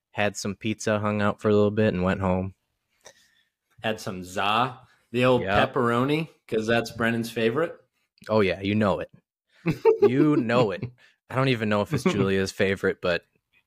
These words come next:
Speaker 1: I make her get it every time, so.
Speaker 2: <laughs> But, but you guys eat it.
Speaker 1: Yeah. Yeah.
Speaker 2: <laughs>
Speaker 1: Yeah. That's pretty much all I did.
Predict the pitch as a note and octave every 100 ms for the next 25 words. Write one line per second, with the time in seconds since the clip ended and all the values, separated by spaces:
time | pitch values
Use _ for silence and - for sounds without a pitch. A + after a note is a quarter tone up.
0 | _ G2+ G2 F#2+ F#2+ F#2+ F2+ F2 E2+ -
1 | - F#2 F2 E2+ - F#2+ E2+ A2 G#2+ E3
2 | - A#2+ G2+ - - C4+ C#4+ - _ A2+
3 | A#2 - - - A#2 A2 A2+ A2+ A2 G#2+
4 | G#2+ F#2+ F#2+ - _ _ _ _ - A#2
5 | F#2+ F2+ G2 C#3 _ _ - A3+ A3 F#2+
6 | - G2 _ - - - - - _ _
7 | _ _ _ _ A#2 B2 B2 A2 - A#2+
8 | _ _ _ C#3 - F#3 D#3 C3 B2 A#2
9 | A2 A2+ G2 F#2+ F#2+